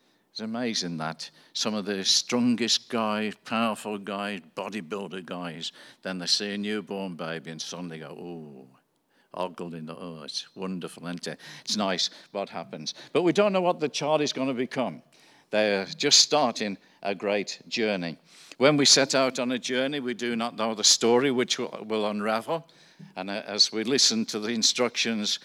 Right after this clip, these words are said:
from the sat-nav, sometimes we'll end up in places that we didn't plan. And, uh, they can be very, very interesting. How many of us have said in our Christian journey, "Are we there yet?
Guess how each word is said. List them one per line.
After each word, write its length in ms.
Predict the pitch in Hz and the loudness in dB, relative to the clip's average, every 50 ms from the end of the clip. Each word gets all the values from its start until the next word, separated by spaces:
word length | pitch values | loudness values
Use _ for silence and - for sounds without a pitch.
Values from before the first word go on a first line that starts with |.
| - - - | -12 -20 -12
from 180 | - - 107 107 | -8 -6 -4 0
the 80 | 110 | 4
sat-nav, 640 | 113 - - 127 135 123 117 98 87 78 - - - _ _ _ _ _ _ _ _ _ _ _ _ _ _ _ _ - | 4 6 6 4 2 -2 -4 -4 -4 -6 -8 -10 -16 _ _ _ _ _ _ _ _ _ _ _ _ _ _ _ _ -4
sometimes 580 | - - 131 139 135 - 131 117 117 117 104 - | -2 0 0 0 0 0 0 0 0 0 -2 -4
we'll 200 | 120 107 107 113 | -4 -4 -4 -4
end 180 | 113 110 - | -4 -6 -6
up 140 | 117 98 - | -8 -8 -8
in 100 | 123 101 | -8 -8
places 680 | - - 113 123 139 131 - 160 160 175 175 165 - | -6 -2 0 0 2 4 4 2 2 2 0 0 -2
that 140 | - 120 107 | -2 -2 -4
we 100 | 110 107 | -4 -4
didn't 300 | 92 127 127 123 117 - | -2 -2 -2 -4 -4 -2
plan. 260 | - 127 110 87 - - - - _ _ _ _ _ _ - - - - - - - - | -2 -2 -2 -2 -4 -8 -16 -20 _ _ _ _ _ _ -20 -20 -20 -20 -20 -20 -14 -8
And, 320 | - 87 87 87 90 92 92 | -6 -6 -4 -4 -4 -2 -2
uh, 460 | 101 101 92 92 92 95 95 90 85 - - - - | 0 0 0 0 0 0 0 -2 -4 -8 -12 -14 -10
they 220 | 95 92 104 107 | -6 -4 -4 -4
can 260 | - - - 117 107 104 | -4 -4 -4 -2 0 2
be 200 | 104 101 98 101 | 2 2 2 0
very, 500 | - - 113 117 117 107 101 90 - - _ | 2 2 2 4 4 4 2 0 -2 -6 _
very 320 | - 120 107 98 95 95 98 | 0 2 2 4 4 2 0
interesting. 840 | - - - 123 123 123 - - 113 101 - - - - 101 82 - - - - - - - - - - - | 0 0 0 2 2 2 2 2 2 4 4 4 2 2 -2 -4 -6 -12 -20 -20 -20 -20 -20 -20 -20 -6 2
How 160 | - 175 208 | 6 8 8
many 300 | 220 208 196 196 170 160 | 8 8 6 6 6 6
of 160 | 151 151 135 139 | 6 4 4 4
us 140 | 127 - | 2 4
have 100 | 143 127 | 4 6
said 340 | - - - 139 139 135 123 | 8 8 8 8 6 6 4
in 100 | 131 123 | 4 4
our 140 | 123 120 117 | 4 4 2
Christian 600 | - - - - 151 143 - - - 127 120 110 | 0 -2 0 2 4 4 4 4 4 2 2 2
journey, 480 | - 107 101 98 92 95 98 101 95 - - - - - | 2 2 2 2 2 2 2 0 0 -4 -10 -20 -12 0
"Are 220 | - 110 120 127 127 | 4 6 8 8 8
we 140 | 123 123 117 | 6 4 4
there 280 | - 123 110 107 104 | 4 4 4 4 4
yet? 400 | 95 90 80 69 - - - - | 4 2 -2 -2 -4 -6 -8 -8